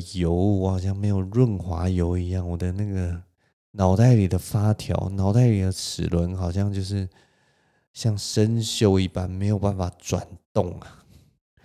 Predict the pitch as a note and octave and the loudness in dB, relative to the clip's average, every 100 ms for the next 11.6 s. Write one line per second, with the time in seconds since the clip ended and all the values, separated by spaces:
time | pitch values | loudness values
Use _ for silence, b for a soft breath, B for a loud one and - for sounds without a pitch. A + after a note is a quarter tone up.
0 | b b b b _ _ _ _ G#2 - | b b b b _ _ _ _ -8 2
1 | B2+ A#2+ A#2+ A#2+ A2+ A2+ A2 F#2 F2+ G#2 | 4 4 2 -2 -2 -2 -4 -4 -2 -2
2 | F#2 F2+ - A2+ F#2 E2+ G2+ F2 - - | -4 -8 -4 -2 -2 -4 -6 -4 -6 -6
3 | F#2+ A2 G#2+ A2+ A#2+ - A#2+ G2 G#2+ F#2+ | 0 0 2 0 -4 -4 -2 0 2 0
4 | F2+ F2+ E2+ - - A2 A2 G2 F#2 F#2 | 0 -2 -4 -8 -6 0 0 0 0 -2
5 | F2+ G2 F#2 F2+ F#2 F2 E2 E2+ E2+ E2+ | -2 -4 -4 -2 -4 -4 -6 -6 -8 -8
6 | E2+ F#2 E2+ F2+ F#2+ F2 G2 F2 G2 - | -6 -6 -4 -2 -2 0 -2 -2 -8 -8
7 | - F#2 - F2+ F2 - F#2+ F#2+ F#2+ G2 | -8 -6 -4 -4 -4 -8 -6 -4 -2 -2
8 | E2+ F2 E2+ - B B B B B B | -4 -4 -6 -8 B B B B B B
9 | B B G#2+ G2 F2+ F2 - C#3 A#2+ G2 | B B 4 6 6 4 4 6 8 6
10 | F#2+ F#2+ F#2 G2+ F2+ E2+ F#2 F2+ F2 F2+ | 6 2 2 2 2 2 -2 0 0 0
11 | E2+ - F2 F2 - E2+ | 0 0 0 0 -2 -4